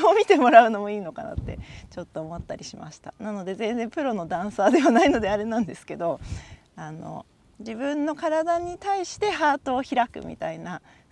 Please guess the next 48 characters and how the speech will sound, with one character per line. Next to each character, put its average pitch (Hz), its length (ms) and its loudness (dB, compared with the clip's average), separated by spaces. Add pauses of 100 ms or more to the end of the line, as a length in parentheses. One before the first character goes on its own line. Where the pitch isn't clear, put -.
そ 277 140 -8
ん 269 80 -2
な 277 140 -2
コ 277 160 -6
ン 269 80 -2
セ 214 140 -8
プ - 120 -18
ト 165 120 -10
で 170 80 -10
や 160 100 -8
っ - 40 -12
て - 140 -14
る 160 120 -16
か 147 120 -16
な 147 220 -16
っ - 40 -20
て - 300 -20 (800)
思 147 180 -16
っ - 40 -18
て - 200 -20
ま 160 220 -16
す。 - 220 -20 (400)
<laughs> 240 800 -4
誰 269 220 4
も 349 120 4
い 349 60 2
な 339 140 2
い 320 60 0
か 226 100 -2
ら 175 80 -4
で 170 100 -8
き - 120 -12
る。 - 140 -16 (200)
誰 311 220 4
か 214 100 -4
い 208 100 -2
た 190 120 -2
ら 165 160 -4 (120)
恥 220 160 -2
ず 196 60 -10
か 196 120 -8
し - 100 -14
く - 120 -14
て 175 100 -10
で 240 120 -4
き 269 140 0
な 196 100 0
い。 - 80 -12